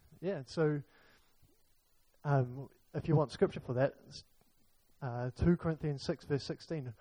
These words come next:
What agreement has the temple of God with idols? "For we are the temple of the living God, just as God said, 'I will dwell in them and walk among them, and I will be their God, and they shall be my people.'" So we are,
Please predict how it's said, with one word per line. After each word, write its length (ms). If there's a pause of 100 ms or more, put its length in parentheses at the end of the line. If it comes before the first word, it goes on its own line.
(160)
What 320
agreement 680 (200)
has 180
the 80
temple 420
of 100
God 240
with 160
idols? 560 (360)
"For 160
we 340
are 460 (120)
the 80
temple 520 (100)
of 140
the 80
living 280
God, 240 (340)
just 280
as 120
God 220
said, 200
'I 140
will 140
dwell 340
in 160
them 240 (140)
and 160
walk 240
among 260
them, 180
and 100
I 100
will 100
be 140
their 140
God, 320
and 140
they 140
shall 240
be 140
my 180
people.'" 380 (440)
So 140
we 280
are, 380